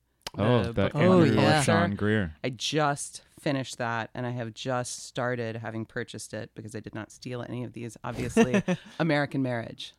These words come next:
Speaker 2: by
Speaker 1: Oh.
Speaker 2: Terry
Speaker 3: Oh,
Speaker 2: Jones.
Speaker 3: cool.
Speaker 2: Yeah, and I'm really enjoying that. I just finished the second chapter, and the first chapter was like, "This is so lovely. They're so in love. What's the point of this book? It's so lovely."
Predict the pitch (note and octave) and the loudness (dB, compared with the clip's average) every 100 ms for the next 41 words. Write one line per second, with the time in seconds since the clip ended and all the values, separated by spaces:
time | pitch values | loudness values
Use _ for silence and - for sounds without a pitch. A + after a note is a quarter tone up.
0 | _ A#2+ D3+ E3 B2+ B2 B2 D#3 D3+ A2+ | _ 0 2 4 2 0 4 4 4 2
1 | E3 C#3 A#2+ - C3 A#2+ A2 A#2 B2 B2 | 2 2 -2 -6 -2 -2 -2 -2 -2 -2
2 | B2 B2+ B2 B2 A2+ A#2 A#2 A#2 A#2 A2+ | -2 -2 -2 -2 -4 -4 -4 -4 -4 -4
3 | A2 A2 B2 A#2 - B2 - A#2+ B2 B2 | -6 -8 -6 -6 -4 -6 -6 -8 -8 -6
4 | A#2 A#2+ A#2 A#2 A2+ A#2 D3 - C3+ C#3 | -6 -6 -4 -4 -4 -4 -6 -6 -8 -6
5 | B2+ C3 B2 _ - - _ _ _ G#3 | -8 -8 -12 _ -20 -20 _ _ _ -6
6 | - G#3+ - A3+ G#3 A3+ C4+ F#3 C#3 D3 | -4 -6 -4 -4 -2 -2 -2 -2 0 -2
7 | D#3 F#3 G3 G3 E3 A#3 E3+ D#3 - - | -4 -4 -2 0 0 -2 -2 -4 -8 -8
8 | G3+ - F3+ A3 F#3+ - G3 A3+ D3+ - | -6 0 0 0 -4 -6 -6 -4 -6 -6
9 | F3 F3+ F#3 G3+ E3 B2 | -2 0 0 0 -2 -2